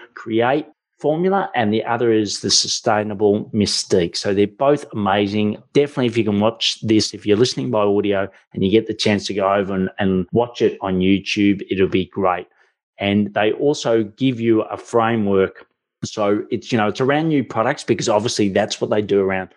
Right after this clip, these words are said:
software products. That's been his background,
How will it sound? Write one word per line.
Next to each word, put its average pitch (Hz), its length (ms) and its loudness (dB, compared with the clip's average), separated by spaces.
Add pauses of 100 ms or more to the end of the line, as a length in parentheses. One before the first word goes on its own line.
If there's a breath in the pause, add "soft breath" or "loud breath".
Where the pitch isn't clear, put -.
(180 soft breath)
software 98 540 0
products. 92 400 -4
That's 104 180 -4
been 98 220 0
his 90 120 -2
background, 95 480 -2